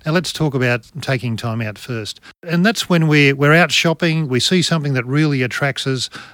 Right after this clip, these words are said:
but we think, "Well, that's really a bit over our budget, but, you know, we, we may well go ahead and, and purchase it anyway." And that's where we're, we're encouraging people to, um,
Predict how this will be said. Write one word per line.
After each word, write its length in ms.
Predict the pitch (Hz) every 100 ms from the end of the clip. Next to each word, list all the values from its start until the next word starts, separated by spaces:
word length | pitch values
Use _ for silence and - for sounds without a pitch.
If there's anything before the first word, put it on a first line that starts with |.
| _
but 120 | 139
we 120 | 131
think, 260 | 139 170 147
"Well, 100 | 139
that's 220 | 151 -
really 240 | 139 170 151
a 60 |
bit 100 | 127
over 280 | 135 127 123
our 80 | 113
budget, 380 | 127 127 123 98
but, 220 | 127 120 - - - _
you 80 | -
know, 160 | 123 117
we, 160 | 127
we 240 | 131 135 139
may 300 | 135 139 139
well 240 | 127 123
go 220 | 117 127
ahead 240 | 117 110 120
and, 200 | 113 113
and 200 | 127 113
purchase 400 | - 127 - 117
it 80 | 117
anyway." 400 | 117 123 117 113 - - -
And 120 | - 156
that's 200 | 196 -
where 140 | 165
we're, 220 | 147 135
we're 220 | 156 139
encouraging 640 | 131 120 143 147 123 131 120
people 440 | 131 131 131 117
to, 420 | - 135 123 113
um, 220 | 120 113